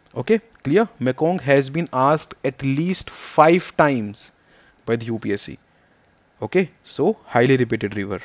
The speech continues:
Okay, so you'll remember the basic information about it. Let's move on to Menam or the Chao Phraya. Again, this has been asked nearly two to three times by U P S C. So let's look at this particular river.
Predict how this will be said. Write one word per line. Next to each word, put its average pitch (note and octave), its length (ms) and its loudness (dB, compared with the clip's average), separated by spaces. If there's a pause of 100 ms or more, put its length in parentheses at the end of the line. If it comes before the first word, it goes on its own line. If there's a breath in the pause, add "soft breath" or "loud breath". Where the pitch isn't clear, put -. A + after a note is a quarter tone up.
(1080 soft breath)
Okay, G3+ 280 -4 (160)
so C#3 220 -2
you'll C#3 140 2
remember D3 400 0 (140)
the B2+ 100 -2
basic C3+ 260 -2
information D3 420 -2
about D3+ 260 0
it. A#3+ 160 0 (600)
Let's C3 240 -4
move C3 200 0
on B2+ 160 -2
to A3+ 200 -4 (520 soft breath)
Menam A2+ 400 0 (680)
or G3 240 2 (220)
the G#3 300 4 (400)
Chao C#3+ 300 4
Phraya. A2 420 -2 (800 soft breath)
Again, C3 380 0
this F3+ 180 0
has D#3 240 2
been E3+ 180 -4
asked D3 440 2
nearly C#3 300 0
two C3 160 -6
to D3 100 -4
three B2+ 200 -6
times A#2+ 240 -4
by B2 120 2
U A2 160 0
P A#2+ 160 -2
S A#2 80 -2
C. G#3 180 -6 (800 soft breath)
So D#3+ 140 -2
let's G3 180 0
look D#3+ 180 -4
at F3 120 4
this F3 140 -2
particular E3 440 4
river. C#3 320 2